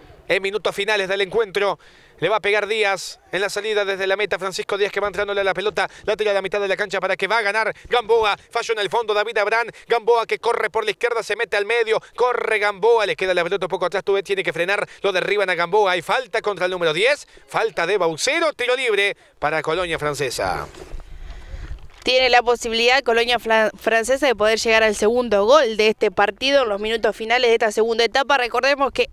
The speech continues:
Speaker 2: hoy, hoy sábado comenzó la primera fecha de la segunda ronda de esta Liga de la Amistad, torneo Naldo Puentes, Copa Ara San Juan.
Speaker 1: El tiro libre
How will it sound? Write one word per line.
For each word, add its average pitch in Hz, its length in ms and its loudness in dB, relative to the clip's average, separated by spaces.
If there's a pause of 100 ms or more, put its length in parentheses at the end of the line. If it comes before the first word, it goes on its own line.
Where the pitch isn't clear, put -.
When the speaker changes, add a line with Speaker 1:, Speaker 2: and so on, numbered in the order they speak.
(120)
Speaker 2:
hoy, 285 380 6 (200)
hoy 247 200 4
sábado 254 400 2
comenzó 202 380 0
la 233 140 2
primera 214 420 2
fecha 226 260 0
de 226 60 4
la 196 140 2
segunda 208 400 2
ronda 220 400 2 (200)
de 214 120 2
esta 214 180 2
Liga 214 220 2
de 202 80 4
la 196 80 4
Amistad, 202 340 0
torneo 220 320 0
Naldo 240 380 2
Puentes, 233 500 0
Copa 214 260 4
Ara 196 140 4
San 190 220 0
Juan. 160 280 0 (2500)
Speaker 1:
El 165 240 2
tiro 196 320 0
libre 196 480 2